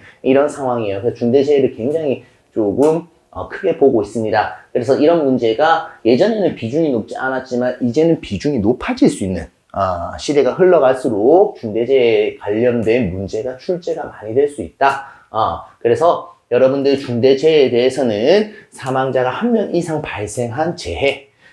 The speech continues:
그리고 삼 개월 이상의 요양이 필요한 부상자가 동시에 두 명 이상 발생한 재해, 그리고 부상자 또는 직업성 질병자가 동시에 열 명 이상 발생한 재해를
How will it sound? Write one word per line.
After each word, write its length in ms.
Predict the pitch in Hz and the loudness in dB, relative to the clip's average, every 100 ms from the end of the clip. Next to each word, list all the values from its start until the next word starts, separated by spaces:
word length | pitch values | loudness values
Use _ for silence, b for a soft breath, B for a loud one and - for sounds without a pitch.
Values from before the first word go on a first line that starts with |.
| b | b
그리고 240 | 117 120 | -4 -4
삼 320 | 123 - - | -6 -8 -4
개월 160 | 160 156 | -2 0
이상의 500 | 147 151 143 160 139 | -2 -4 -4 -2 0
요양이 380 | 110 117 123 123 | 0 0 0 -4
필요한 340 | - 175 151 | -4 -2 -2
부상자가 800 | 110 104 127 117 104 139 156 - _ | -4 -6 -2 -2 2 2 0 -6 _
동시에 600 | 110 110 120 117 156 113 | -2 0 0 2 2 2
두 160 | - | 0
명 240 | 127 170 170 | 2 4 2
이상 360 | 151 196 220 | 2 0 0
발생한 600 | 220 - 92 - 117 98 | -2 -8 -8 -4 -4 -2
재해, 460 | 90 98 104 120 90 b b - | -4 -2 2 2 -2 b b -2
그리고 400 | 120 120 160 160 | 0 4 2 0
부상자 720 | 127 127 123 120 113 139 170 | -6 -4 0 2 4 4 4
또는 220 | 170 160 | 0 -6
직업성 460 | 156 156 165 165 156 | -8 -6 -6 -4 -8
질병자가 600 | 151 135 135 135 127 135 | -4 -2 -2 0 0 -2
동시에 560 | 123 110 113 - 104 87 | -4 -4 -4 0 0 -2
열 360 | 80 92 113 | -4 0 0
명 280 | 156 202 208 - | 0 -2 -4 -4
이상 480 | 185 180 180 190 | -4 -2 -4 -4
발생한 920 | 190 - 90 87 92 90 92 180 185 196 | -8 -10 -10 -10 -12 -12 -8 -4 -4 -4
재해를 1040 | - 92 82 - 104 87 90 135 185 190 | -6 -4 -4 -2 -2 -2 2 4 4 2